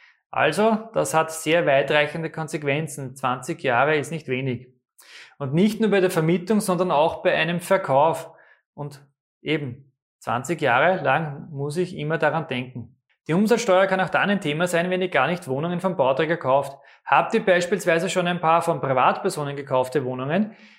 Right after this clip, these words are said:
werdet ihr vermutlich umsatzsteuerlicher Kleinunternehmer sein.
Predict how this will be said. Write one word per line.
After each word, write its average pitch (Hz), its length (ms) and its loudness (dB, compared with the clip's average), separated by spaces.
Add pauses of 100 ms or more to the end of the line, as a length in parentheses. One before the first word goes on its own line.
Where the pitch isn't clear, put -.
(160)
werdet 156 340 2
ihr 185 180 4
vermutlich 175 760 0
umsatzsteuerlicher 160 680 0
Kleinunternehmer 139 840 0
sein. 113 380 -6